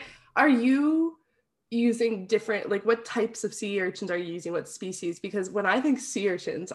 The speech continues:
I think of the little, like, where I live, we have, like, the little tiny green ones, and, like, they're so cute. I love them.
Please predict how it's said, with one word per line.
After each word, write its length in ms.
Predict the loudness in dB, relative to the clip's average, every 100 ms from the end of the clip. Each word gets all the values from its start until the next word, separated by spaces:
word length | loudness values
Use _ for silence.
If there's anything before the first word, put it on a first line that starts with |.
| 2
I 160 | 2
think 240 | 6 4 2
of 280 | -2 -4 _ _ _ _ _ _ _
the 80 | 4
little, 540 | 4 4 4 4 4 2
like, 220 | 0 2
where 180 | 2 4
I 180 | 2
live, 280 | 0 -2 -4 -6
we 100 | -4
have, 200 | -4 -4
like, 160 | -6 -6
the 60 | -4
little 260 | -2 -2
tiny 360 | -4 -4 -2 -4
green 360 | -2 0 2 2
ones, 520 | 2 2 2 -2 -6
and, 260 | -6 -8 -4
like, 280 | -4 -4 -12 _ _ _ _ -4
they're 160 | -2
so 320 | -2 -2 -2 -2
cute. 280 | -4 -6
I 140 | -4 -2
love 360 | 2 0 0 -2
them. 360 | 0 0 -4